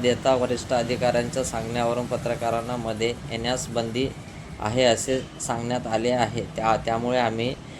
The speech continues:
ठिय्या आंदोलन करत जे कोणी अधि-, अधिकारी आहेत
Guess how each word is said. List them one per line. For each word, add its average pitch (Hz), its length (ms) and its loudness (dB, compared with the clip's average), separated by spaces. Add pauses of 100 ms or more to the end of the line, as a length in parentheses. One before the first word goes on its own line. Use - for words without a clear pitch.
(280)
ठिय्या 123 240 6
आंदोलन 117 420 2
करत 113 640 0
जे 113 140 4
कोणी 123 340 0
अधि-, - 560 -4
अधिकारी 110 520 2 (460)
आहेत 113 300 2